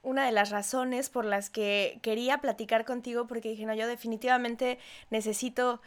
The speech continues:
hablar con ella y que me cuente un poco de cómo está esta onda". Dime, para las personas que apenas estamos, eh,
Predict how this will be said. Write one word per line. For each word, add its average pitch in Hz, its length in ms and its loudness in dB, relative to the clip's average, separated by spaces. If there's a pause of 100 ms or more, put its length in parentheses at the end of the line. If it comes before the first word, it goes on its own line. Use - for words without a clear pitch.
(180)
hablar 226 380 4
con 240 180 0
ella 220 300 4
y 226 60 -2
que 226 120 -4
me 202 140 0
cuente 233 280 2
un 240 120 -2
poco 226 240 0
de 202 160 4
cómo 220 160 0
está 226 240 -2
esta 226 260 0
onda". 220 360 0 (880)
Dime, 349 280 2
para 320 240 6
las 311 220 2
personas 359 580 -2
que 214 540 0 (160)
apenas 254 540 0
estamos, 233 680 -2 (300)
eh, 208 560 0